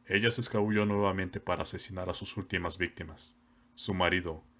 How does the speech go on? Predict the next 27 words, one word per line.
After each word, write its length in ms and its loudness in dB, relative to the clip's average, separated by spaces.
temiendo 460 2
que 80 -4
aquel 240 2
monstruo 460 -4
que 120 -6
rondaba 360 -4
en 80 -6
el 100 -10
pueblo 340 -2
la 100 -2
atacara, 520 -4
fue 140 8
tras 260 2
ella, 280 -2
pero 240 8
quedó 220 6
aterrorizado 680 2
al 100 0
darse 300 -2
cuenta 320 -2
de 100 0
que 120 -4
su 140 -4
amada 440 -2
y 80 -6
dulce 280 0
esposa 480 -8